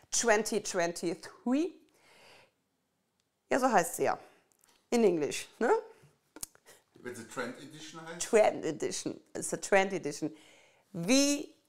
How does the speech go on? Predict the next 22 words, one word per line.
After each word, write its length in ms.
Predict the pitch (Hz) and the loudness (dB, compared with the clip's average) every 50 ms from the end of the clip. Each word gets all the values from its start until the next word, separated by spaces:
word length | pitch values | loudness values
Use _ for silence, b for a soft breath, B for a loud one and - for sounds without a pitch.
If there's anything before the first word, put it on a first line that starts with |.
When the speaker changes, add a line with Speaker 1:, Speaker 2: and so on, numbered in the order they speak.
| _ - | _ -20
Speaker 1:
duftet 640 | - 139 - - 226 214 208 - - 190 196 - - | -20 -6 4 6 6 6 6 4 2 2 2 2 -6
die? 180 | 139 127 - - _ _ _ _ _ _ _ _ _ _ - _ _ _ _ - | -8 -8 -10 -14 _ _ _ _ _ _ _ _ _ _ -20 _ _ _ _ -18
Es 100 | - - | -4 2
gibt 420 | 185 190 185 - - - - - - _ _ _ _ | 2 2 2 0 -8 -16 -18 -18 -18 _ _ _ _
in 180 | - 226 254 | 2 4 4
dem 140 | 269 277 262 | 6 6 8
neuen 300 | 247 240 240 240 240 220 | 10 12 12 10 10 6
Duft 360 | 214 190 165 165 - - - - _ _ _ | 4 4 4 2 0 -6 -16 -20 _ _ _
Kraftgel, 760 | - - 214 214 214 - - - 240 247 247 247 254 - - - - _ | 2 8 8 8 8 6 -2 -4 0 2 4 4 2 0 -4 -8 -14 _
Kraftreiniger, 920 | - - 214 214 214 - - 202 196 202 202 208 202 202 190 190 190 - - _ | 2 4 4 4 4 4 4 4 4 4 4 2 2 2 2 2 0 -8 -14 _
Bodenpflege. 760 | - 185 185 160 165 160 - - 135 135 131 104 104 - - - _ _ _ _ _ _ _ _ _ _ _ _ _ _ _ _ _ | 2 2 2 2 2 -4 -6 -6 -4 -4 -4 -4 -8 -10 -10 -18 _ _ _ _ _ _ _ _ _ _ _ _ _ _ _ _ _
Mein 260 | - 190 226 269 302 | 0 4 4 4 6
persönlicher 500 | - 311 311 233 262 269 277 - - 269 | 6 6 6 6 4 2 2 4 4 4
Favorit 380 | 262 254 254 226 233 233 240 233 | 4 4 2 2 2 -2 -2 -2
ist 160 | - 240 - | -4 -4 -4
die 60 | - | -4
Bodenpflege. 760 | 190 175 208 220 240 240 - - 247 240 240 226 269 277 302 294 b b b b b b b b _ | -2 -2 0 0 0 -2 -6 -6 -4 -4 2 4 4 4 4 0 b b b b b b b b _
Grundsätzlich 680 | - 208 226 226 - 254 233 240 - 208 196 - - - | 0 0 0 2 4 2 0 0 -2 -6 -6 -6 -6 -6
riecht 240 | 240 233 220 - 247 | -6 -6 -6 -6 -8
es 260 | 226 - - - - _ _ _ _ _ _ | -6 -6 -8 -10 -14 _ _ _ _ _ _
nach 480 | 208 202 196 196 196 190 - - - - _ _ _ _ _ _ _ _ _ _ _ _ _ _ _ _ _ _ _ _ _ _ _ - 156 | 4 8 8 8 8 6 4 -4 -16 -20 _ _ _ _ _ _ _ _ _ _ _ _ _ _ _ _ _ _ _ _ _ _ _ 6 8
Wald. 460 | 240 247 285 392 370 - - - | 10 12 12 10 10 6 2 -4